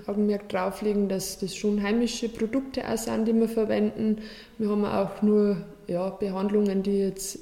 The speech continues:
verwurzelt auch mehr in Deutschland sind, zum Beispiel keine Lomi-Lomi-Massage.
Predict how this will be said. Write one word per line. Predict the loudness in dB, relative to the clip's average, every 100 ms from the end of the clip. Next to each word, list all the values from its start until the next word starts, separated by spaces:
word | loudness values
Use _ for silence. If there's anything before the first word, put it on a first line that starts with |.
| -18
verwurzelt | -8 0 2 0 -2 -6
auch | -4 -4 -2
mehr | -2 -2
in | -2
Deutschland | -2 -4 -4 -2 -2
sind, | 0 0 0 -4 -18 -20 -10
zum | -6
Beispiel | -4 -6 -6 -6
keine | -6 -2 0
Lomi-Lomi-Massage. | 2 4 4 4 2 4 4 2 -2 -4 -4 -2 -2